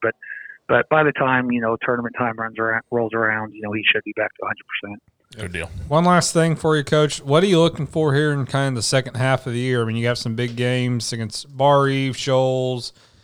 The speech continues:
Speaker 3: uh, Orleans, B N L, um, Du Bois. Um, so what's some things you're really gonna start to focus on here the second half?
Speaker 1: Well, I, I mean, uh, we've gotta execute, you know, and, and it, it gets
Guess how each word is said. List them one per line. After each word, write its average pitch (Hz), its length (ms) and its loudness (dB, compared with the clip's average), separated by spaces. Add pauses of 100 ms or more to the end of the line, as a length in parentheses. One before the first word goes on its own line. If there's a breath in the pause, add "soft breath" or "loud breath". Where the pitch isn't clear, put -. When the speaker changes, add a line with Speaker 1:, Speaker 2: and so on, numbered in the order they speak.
(280 soft breath)
Speaker 3:
uh, 123 240 2
Orleans, 135 540 2
B 135 160 0
N 131 120 2
L, 127 520 0 (180 loud breath)
um, 107 320 -8
Du 131 200 -2
Bois. 123 840 -2 (100)
Um, 107 320 -12
so - 120 -10
what's 139 160 -2
some 139 160 -2
things 135 240 0
you're 127 120 2
really 131 140 4
gonna 120 120 0
start 123 260 -4
to 107 320 -4
focus 117 340 -2
on 104 200 -4
here 107 120 -6
the 107 80 -6
second 104 280 -8
half? 101 340 -12 (720)
Speaker 1:
Well, 123 300 4
I, 120 200 0
I - 40 -2
mean, 117 140 2
uh, 113 180 -2 (340)
we've 131 200 4
gotta 110 240 6
execute, - 540 -2
you 139 160 -6
know, 120 180 0
and, 117 200 -2 (140)
and 117 260 -6 (220)
it, 135 100 0 (220)
it 135 100 4
gets 131 160 2